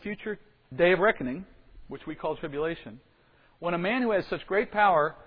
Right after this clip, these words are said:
comes to the scene that he can completely remake the economic systems of the world such that without his approval,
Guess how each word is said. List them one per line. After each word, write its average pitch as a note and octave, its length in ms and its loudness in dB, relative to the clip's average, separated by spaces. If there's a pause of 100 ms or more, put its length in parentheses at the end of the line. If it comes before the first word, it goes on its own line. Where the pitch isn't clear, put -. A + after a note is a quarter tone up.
(220)
comes G#3+ 420 -6 (460)
to F3+ 80 -4
the D3+ 100 -6
scene F3 400 -6 (200)
that D#3+ 140 -4
he A#3+ 120 2
can F3+ 600 -2 (560)
completely A3 460 -2
remake F#3+ 440 -2
the E3+ 100 -4
economic E3+ 440 -4
systems D3 340 -10
of C3+ 80 -8
the C3+ 80 -8
world C3+ 380 -2
such C#3+ 140 -2 (100)
that C#3+ 180 -2 (220)
without F3+ 260 6
his A#3+ 180 0
approval, D#3+ 600 -4